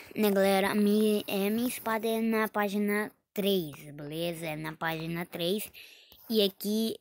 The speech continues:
e aqui é preto e aqui, né, amarelo, beleza? A calça aqui, eu tenho esse sapato, beleza? Que é aqui, ó, na página quatro.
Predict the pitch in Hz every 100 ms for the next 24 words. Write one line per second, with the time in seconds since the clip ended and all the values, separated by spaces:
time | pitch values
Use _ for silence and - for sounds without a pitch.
0 | - 220 202 196 - 202 220 - 170 185
1 | 240 262 - - 208 190 - 202 220 -
2 | _ - 226 190 190 190 185 180 160 147
3 | 139 - - _ - - - - - -
4 | 190 202 226 156 - 143 160 180 208 202
5 | 196 _ - - - - _ - - -
6 | - - - - 180 202 226 233 196 -
7 | 254 208 202 196 202 - - 190 - 151
8 | 185 - 247 - - - - - 160 165
9 | 170 170 165 165 - 180 170 165 160 -
10 | - - - 214 185 160 151 180 180 175
11 | 175 170 165 180 180 _ - 165 180 -